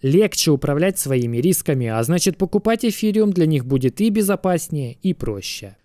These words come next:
Solana сегодня взлетела. Но почему? Что с ней происходит?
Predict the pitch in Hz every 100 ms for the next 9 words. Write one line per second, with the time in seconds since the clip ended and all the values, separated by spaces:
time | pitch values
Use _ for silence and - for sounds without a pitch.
0 | - - 226 220 175 131 110 104 - _
1 | - - 214 170 131 123 110 143 131 160
2 | 151 120 104 - _ - 190 208 220 -
3 | 269 262 151 104 - _ - - 208 -
4 | 202 185 220 214 - 269 220 131 101